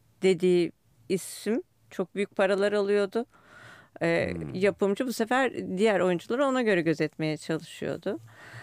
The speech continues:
Speaker 1: E, ama mesela ortasında girdiysem o zaman önceki bölümleri izleyip, hani, bana niye ihtiyaç duyuldu,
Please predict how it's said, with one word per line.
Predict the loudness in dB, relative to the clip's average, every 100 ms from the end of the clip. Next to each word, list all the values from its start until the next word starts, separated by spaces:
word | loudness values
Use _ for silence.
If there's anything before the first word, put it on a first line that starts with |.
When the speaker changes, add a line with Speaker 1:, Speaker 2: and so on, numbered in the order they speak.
| -20 -20 _ 0
Speaker 1:
E, | 0 2
ama | 0 2
mesela | 2 2 2 2
ortasında | 4 2 2 0 2 2
girdiysem | 2 2 2 0 0 0 0 -2 _ _ -6
o | -2
zaman | 0 2 0 0
önceki | 0 0 0 0
bölümleri | 2 2 2 2 2
izleyip, | 0 0 2 2 0 -4 -20 _ _
hani, | -2 -2 -4 -10
bana | -12 -6 0 2
niye | 4 2 2
ihtiyaç | -2 -2 2 2 0 -2
duyuldu, | -2 0 -2 -4